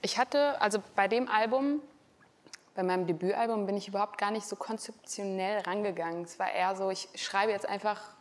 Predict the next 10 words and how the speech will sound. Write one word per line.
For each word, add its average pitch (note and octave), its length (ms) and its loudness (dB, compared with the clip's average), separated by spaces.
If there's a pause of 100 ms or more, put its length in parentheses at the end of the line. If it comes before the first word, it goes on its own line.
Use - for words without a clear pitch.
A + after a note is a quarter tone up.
(180)
hundert A3 300 2
Songs. - 380 -6 (1300)
Und, F#3 380 -2
ähm, F#3 400 0 (180)
die F#3 100 -10 (200)
vierzehn A#3+ 960 0 (100)
Songs, G#3+ 440 -2
die G#3 80 -6
ich G3+ 220 -4
am G3+ 340 -2